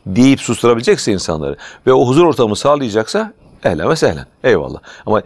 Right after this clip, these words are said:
olmayacaksa bu, e, o zaman insanları üzmenin, yormanın,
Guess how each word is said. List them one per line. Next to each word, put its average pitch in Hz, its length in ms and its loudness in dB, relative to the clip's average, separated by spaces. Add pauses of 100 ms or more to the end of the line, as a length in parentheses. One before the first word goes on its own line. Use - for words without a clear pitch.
(200)
olmayacaksa 180 720 2
bu, 214 140 -4 (500)
e, 58 120 -2
o - 160 0
zaman 135 280 0 (140)
insanları 139 520 0
üzmenin, 117 540 0 (260)
yormanın, 113 560 0